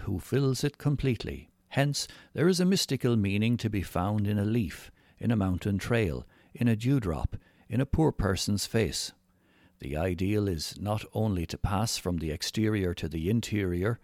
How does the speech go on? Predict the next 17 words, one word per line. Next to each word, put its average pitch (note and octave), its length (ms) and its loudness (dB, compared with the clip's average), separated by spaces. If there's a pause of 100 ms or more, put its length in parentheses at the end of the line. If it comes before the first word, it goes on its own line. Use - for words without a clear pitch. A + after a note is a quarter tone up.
(300)
to - 100 -12
discover G2+ 480 0
the E2+ 160 -2
action F2+ 420 -2
of D#2+ 160 -6
God G2 260 0
in E2+ 100 0
the D2 100 -4
soul, G#2+ 460 0 (480)
but - 100 -6
also B2+ 540 2
to - 160 -4
discover D3+ 500 0
God G#2+ 400 2 (200)
in A#2+ 200 2
all F#2 220 2
things. F2 580 -2